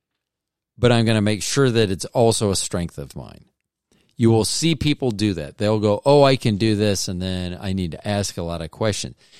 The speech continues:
Now, if you go to the C E O, and when I did this before, I actually wrote in the letter, "I know that someone will be reading this letter."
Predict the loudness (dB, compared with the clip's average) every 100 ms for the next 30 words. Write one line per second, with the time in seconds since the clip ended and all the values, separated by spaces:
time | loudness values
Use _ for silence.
0 | -6 -2 -2 0 2 4 6 6 6 4
1 | 0 0 4 4 6 4 0 _ _ -4
2 | -2 0 2 4 4 4 0 0 4 4
3 | 2 0 -2 0 0 0 2 0 -2 -8
4 | -12 _ _ -4 -2 -4 -4 -4 -8 -10
5 | _ _ _ _ _ _ _ _ _ -2
6 | 2 2 2 0 0 -2 0 0 4 4
7 | 4 2 _ 0 2 2 0 -2 -2 -10
8 | -16 _ _ _ _ -4 0 2 4 6
9 | 8 8 6 2 0 0 4 4 4 4
10 | 6 6 6 2 2 0 2 0 0 -2
11 | -4 -6 -6 -8 -16